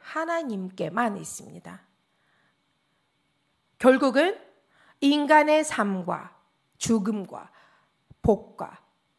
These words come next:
망하는 것과 모든 것들이 하나님 손 아래 있다는 것을 우리가 인정하는 것이 믿음입니다.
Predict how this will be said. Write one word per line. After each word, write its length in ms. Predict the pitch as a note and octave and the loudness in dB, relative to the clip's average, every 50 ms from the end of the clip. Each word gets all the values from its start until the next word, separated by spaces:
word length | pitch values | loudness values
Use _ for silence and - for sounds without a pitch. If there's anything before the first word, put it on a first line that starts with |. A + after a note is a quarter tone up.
| _ _ _ _ _ _ _ - | _ _ _ _ _ _ _ -2
망하는 500 | G3 G#3 G#3+ A3+ A#3 A3+ A3+ G#3 F#3 D3 | 0 2 2 2 2 0 0 -2 -6 -8
것과 400 | C#3+ - _ - - - - - _ | -12 -16 _ -16 -16 -16 -18 -20 _
모든 760 | - C4+ C#4 D4+ E4 E4 E4 F4 F4 - G4 - A4+ F#4+ E4 | -16 -6 0 2 4 4 4 6 6 8 8 8 6 4 4
것들이 640 | C4+ C4 C4+ - C4+ B3 D4 D#4+ C#4 F3+ E3+ - _ _ _ _ | 4 2 2 0 -2 0 0 0 -2 -2 -6 -10 _ _ _ _
하나님 640 | - - E4 E4+ F4 E4+ E4 E4 E4 E4+ F4+ F4+ F4+ _ | -10 -8 -6 -4 -4 -4 -4 -4 -6 -8 -10 -12 -14 _
손 280 | - - - C4+ C4+ B3 | -14 -10 -8 -8 -6 -6
아래 320 | G#3+ - A#3 C4 C#4+ C#4 _ _ _ | -8 -8 -8 -10 -10 -12 _ _ _
있다는 460 | - G#3+ A3 - - G3+ G3 F#3+ F3+ | -12 -12 -8 -6 -4 -4 -4 -4 -6
것을 400 | F3+ F3 F3+ - - E4 E4+ F4 - _ _ - | -10 -10 -8 -6 -6 -6 -6 -6 -8 _ _ -4
우리가 540 | C#4 C4+ C#4 C4+ C4+ A#3+ C#4+ C#4 C#4 - - | 0 0 0 0 2 2 2 2 2 0 2
인정하는 800 | E4+ D#4+ E4 F4+ F4+ F4+ F4 G4 F#4+ D#4+ C#4+ B3+ A3 F#3 F#3 | 2 4 4 4 2 2 4 4 2 2 2 -2 -2 -4 -4
것이 400 | E3+ D#3+ F3 - - E4+ F4 - - - _ _ | -6 -8 -8 -8 -8 -8 -8 -10 -12 -20 _ _
믿음입니다. 800 | - F#3 F#3+ E3 F3+ E3+ F3 E3 F3 F3 F3 - F3 F3 - | -10 -8 -8 -8 -8 -10 -10 -12 -12 -14 -14 -16 -16 -18 -20